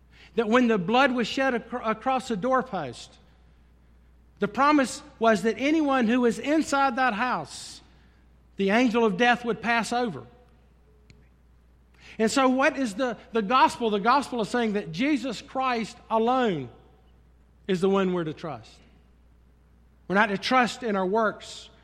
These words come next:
or to trust in our, um, performance, but we're to trust in his substitutionary atonement for us. That he who knew no sin became sin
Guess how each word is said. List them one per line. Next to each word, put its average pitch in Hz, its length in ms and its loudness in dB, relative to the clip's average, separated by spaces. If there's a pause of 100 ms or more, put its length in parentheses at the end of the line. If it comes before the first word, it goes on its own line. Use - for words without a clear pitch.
(460)
or 202 100 0
to 196 100 0
trust 240 560 -2
in 208 280 2
our, 196 580 0 (340)
um, 175 440 -2 (100)
performance, 208 840 -4 (680)
but 175 120 -2
we're 202 240 8
to 175 120 -2
trust - 720 -4 (600)
in 208 200 6
his 247 260 0
substitutionary 247 1500 -4
atonement 226 680 -6
for 190 140 -10
us. - 680 -10 (1600)
That 214 120 2
he 240 240 4
who 262 80 2
knew 247 220 2
no 247 160 0
sin 208 560 -4 (420)
became 208 440 2
sin 180 580 -6